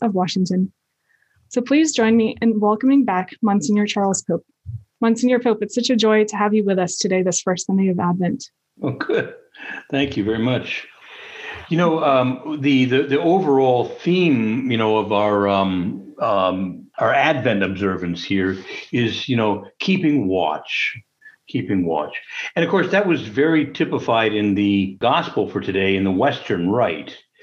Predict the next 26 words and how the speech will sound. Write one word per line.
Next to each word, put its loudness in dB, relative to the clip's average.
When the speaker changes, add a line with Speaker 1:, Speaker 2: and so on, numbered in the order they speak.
Speaker 2:
And 0
I 2
say 0
Western 0
Rite 0
because -2
I 0
realize 2
that 0
some 0
of 0
you 0
go 4
to -6
Eastern 0
Rites 0
and 0
some 0
of -2
you 0
also 0
go 2
to -2
the 0
extraordinary -2
form. -2